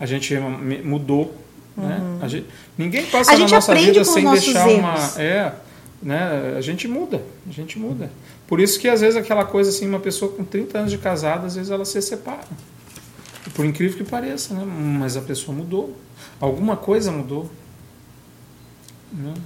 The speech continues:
Speaker 1: Várias coisas mudam. Às vezes o sucesso sobe na cabeça, né? Esses dias tinha um, eu fiquei impressionado. Tinha um goleiro no Flamengo, o Hugo, o nome dele.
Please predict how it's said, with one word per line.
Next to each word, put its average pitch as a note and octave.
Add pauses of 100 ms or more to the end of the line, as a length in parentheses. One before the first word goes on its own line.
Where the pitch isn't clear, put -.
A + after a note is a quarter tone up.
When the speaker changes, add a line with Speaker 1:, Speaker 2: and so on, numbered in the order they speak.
(100)
Speaker 1:
Várias G#3+
coisas C#3
mudam. B2 (300)
Às C3
vezes E3+
o F#3+
sucesso F#3
sobe F3+
na E3+
cabeça, D#3
né? E3 (300)
Esses D3
dias F#3+
tinha F#3+
um, F#3
eu D3
fiquei D#3+
impressionado. E3+
Tinha D#3
um E3+
goleiro E3
no D3
Flamengo, C3+
o B2+
Hugo, D#3
o -
nome B2
dele. B2+